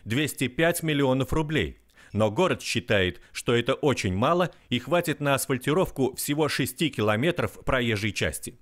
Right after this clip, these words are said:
В связи с этим глава Анатолий Лукиенко обратился к губернатору, и Дмитрий Азаров поручил Минтрансу рассмотреть возможность выделения дополнительной субсидии. Сызрань запросила вдвое больше, четыреста миллионов рублей.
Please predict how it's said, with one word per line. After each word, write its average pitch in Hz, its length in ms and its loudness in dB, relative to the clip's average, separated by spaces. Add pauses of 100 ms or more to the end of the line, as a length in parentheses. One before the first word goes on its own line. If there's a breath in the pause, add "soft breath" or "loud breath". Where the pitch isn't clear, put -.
(420 loud breath)
В - 60 -8
связи 123 320 0
с - 100 -4
этим 113 340 0 (120 loud breath)
глава 110 580 0
Анатолий 107 460 0
Лукиенко 107 680 0 (160 loud breath)
обратился 110 640 0
к 90 140 -10
губернатору, 107 720 0 (160 loud breath)
и 117 100 0
Дмитрий 143 360 0
Азаров 147 420 2
поручил 156 440 0
Минтрансу 131 680 -2 (120)
рассмотреть 120 680 -2
возможность 120 680 0
выделения 117 640 0
дополнительной 117 760 0
субсидии. 87 680 -2 (320 loud breath)
Сызрань 151 520 0
запросила 117 640 0
вдвое 113 380 0
больше, 101 460 0 (220 soft breath)
четыреста 123 580 -2
миллионов 98 460 0
рублей. 95 360 0